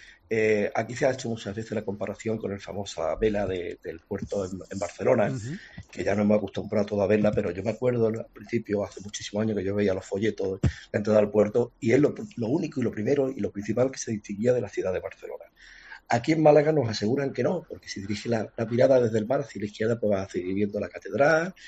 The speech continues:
Speaker 1: y el perfil que tenemos de la ciudad. Pero quitando esto, he visto todas las maquetas que se presentan y todas las fotos que vienen en la prensa, hoy mismo también, y está en la torre barra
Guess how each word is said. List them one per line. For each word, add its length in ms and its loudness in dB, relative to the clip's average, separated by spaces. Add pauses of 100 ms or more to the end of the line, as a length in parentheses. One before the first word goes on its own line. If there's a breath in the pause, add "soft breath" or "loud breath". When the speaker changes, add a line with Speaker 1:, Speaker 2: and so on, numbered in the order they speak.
(140 loud breath)
Speaker 1:
y 100 2
el 120 2
perfil 340 0
que 100 -6
tenemos 340 -2
de 60 2
la 100 -2
ciudad. 220 -12 (540 loud breath)
Pero 180 0
quitando 380 2
esto, 360 -2 (280 loud breath)
he 80 -2
visto 280 0
todas 220 6
las 100 2
maquetas 400 -2
que 140 -14
se 140 -10
presentan 500 -4
y 60 -6
todas 280 4
las 140 -2
fotos 240 -4
que 100 -8
vienen 280 -4
en 40 -12
la 100 -12
prensa, 280 -4 (120)
hoy 200 6
mismo 300 -2
también, 420 -2 (480 loud breath)
y 120 -2
está 440 0
en 160 2
la 140 -8
torre 500 2 (220)
barra 460 0